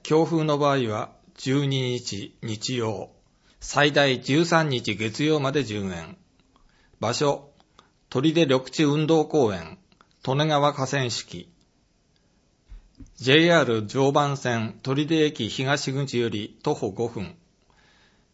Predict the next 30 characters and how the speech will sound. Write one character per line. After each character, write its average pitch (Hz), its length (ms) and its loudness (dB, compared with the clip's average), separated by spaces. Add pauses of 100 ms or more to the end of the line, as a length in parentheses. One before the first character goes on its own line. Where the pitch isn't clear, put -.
(260)
問 139 200 4
い 147 60 4
合 143 100 4
わ 143 60 0
せ 139 120 -4
先、 120 480 -6 (160)
取 135 220 -2
手 160 120 2
市 165 180 -2
観 131 260 -4
光 131 200 -2
協 127 200 0
会。 - 300 -10 (920)
電 131 240 2
話、 117 300 -2 (100)
零 147 300 2
二 156 260 2
九 110 260 -4
七 92 360 -6 (120)
七 123 320 0
四 127 300 -2
の 85 220 -12 (240)
零 147 240 0
二 123 380 0
一 90 200 -8
七。 92 320 -6 (2250)
イ 117 100 -4
ベ 147 140 4
ン 143 80 -2
ト。 - 360 -2